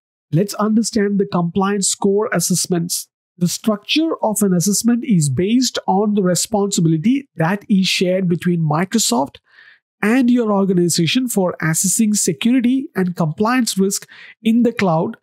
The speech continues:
and for implementing the data protection safeguards specified by a compliance standard,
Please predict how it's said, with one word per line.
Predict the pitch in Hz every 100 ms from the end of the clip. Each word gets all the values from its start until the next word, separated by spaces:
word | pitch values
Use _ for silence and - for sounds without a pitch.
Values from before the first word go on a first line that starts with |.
| _ _ _ -
and | 175 226 214
for | 220 202
implementing | 196 175 196 196 196 185
the | 170
data | 170 185
protection | 190 180 156 160 180 165
safeguards | - 214 - - 160 170 - - _ - _ -
specified | - 175 160 202 202 185 185 156
by | 160 180
a | 180
compliance | 165 165 151 165 160 156
standard, | - 185 196 233 247